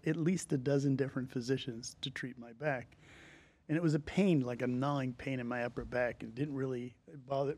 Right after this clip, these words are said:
it would hurt if I turned my neck, but it wasn't really localized in one specific area.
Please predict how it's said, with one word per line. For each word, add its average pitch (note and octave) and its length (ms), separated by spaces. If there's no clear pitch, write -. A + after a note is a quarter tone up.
it D3 120
would C3+ 160
hurt D3 240
if C3+ 140
I C3 60
turned C#3 300
my C3 120
neck, C3+ 260
but C#3+ 100
it D#3 80
wasn't G#3+ 340
really E3+ 400
localized C3+ 880
in B2 80
one B2+ 200
specific - 580
area. B2 300